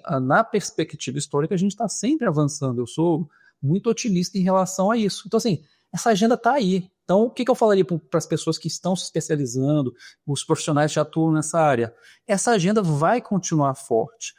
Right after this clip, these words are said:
Os profissionais de compliance, eles sempre vão ser demandados,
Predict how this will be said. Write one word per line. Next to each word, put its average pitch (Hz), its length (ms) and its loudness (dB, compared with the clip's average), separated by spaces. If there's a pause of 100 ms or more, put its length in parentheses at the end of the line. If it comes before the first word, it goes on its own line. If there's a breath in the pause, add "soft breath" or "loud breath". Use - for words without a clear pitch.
(140 loud breath)
Os 143 100 -8
profissionais 165 560 2
de 156 60 0
compliance, 151 560 0
eles 160 120 -4
sempre 233 720 0
vão 165 300 2
ser 147 300 -4
demandados, 135 640 0